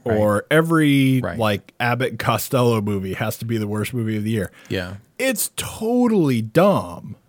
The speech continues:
Speaker 2: right?
Speaker 1: Right,
Speaker 2: But
Speaker 1: but it's
Speaker 2: it's
Speaker 1: supposed to be.
Speaker 2: purposely totally
Speaker 1: Right,
Speaker 2: dumb.
Speaker 1: right.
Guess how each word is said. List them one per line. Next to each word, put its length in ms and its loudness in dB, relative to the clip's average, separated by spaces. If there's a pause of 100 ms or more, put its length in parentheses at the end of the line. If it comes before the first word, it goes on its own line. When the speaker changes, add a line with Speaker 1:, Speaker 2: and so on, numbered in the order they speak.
(160)
Speaker 2:
right? 400 0 (180)
Speaker 1:
Right, 140 -12
Speaker 2:
But 140 2
Speaker 1:
but 100 -2
it's 100 -4
Speaker 2:
it's 160 2
Speaker 1:
supposed 320 -4
to 160 2
be. 80 -2
Speaker 2:
purposely 500 0
totally 500 0
Speaker 1:
Right, 80 -4
Speaker 2:
dumb. 460 -6
Speaker 1:
right. 160 -10